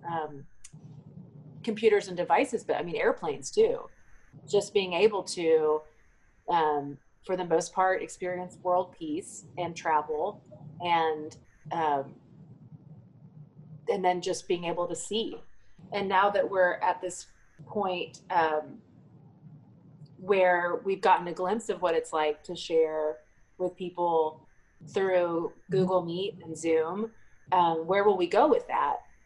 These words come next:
Um, you can, you can keep exploring those cultures. And, um, I feel like that context is really enticing to me because it's, uh, I mean, not only is the commute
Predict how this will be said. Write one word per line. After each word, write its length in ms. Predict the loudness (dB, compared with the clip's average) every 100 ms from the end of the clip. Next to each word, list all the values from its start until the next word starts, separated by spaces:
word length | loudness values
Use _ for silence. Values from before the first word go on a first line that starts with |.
| -20 _
Um, 460 | 4 4 4 -2 -8 -10
you 140 | -10
can, 360 | -8 -6 -6 -8 _ _ -8
you 120 | -6
can 160 | -4 -6
keep 360 | -4 -4 -2
exploring 500 | -4 -2 -2 0 0
those 200 | -2 -2
cultures. 720 | -2 -4 -4 -2 -2 -4 -8 -14 -20 -20 -20 -20 -10 -4
And, 500 | 2 4 2 0 0
um, 420 | 2 2 0 -8 -16 -20 -20 -20 -20 0
I 100 | 0
feel 240 | 4 4 6
like 400 | 6 4 0 -8 _ _ -4
that 300 | 4 4 4
context 540 | -2 -4 -2 -4 -4 -8
is 180 | -10 -6
really 480 | -6 -2 -2 -2 -4
enticing 520 | -4 -2 -2 -4 -12
to 140 | -10
me 260 | -8 -6 -6
because 340 | -6 -8 -2 0
it's, 360 | 0 -4 -14 -4
uh, 220 | 0 0 -2 -18 -20 -20 -14 -8
I 80 | -4
mean, 160 | -2
not 180 | 4 6
only 300 | 6 2 0
is 140 | -2 -4
the 100 | -10
commute 540 | -8 -4 4 4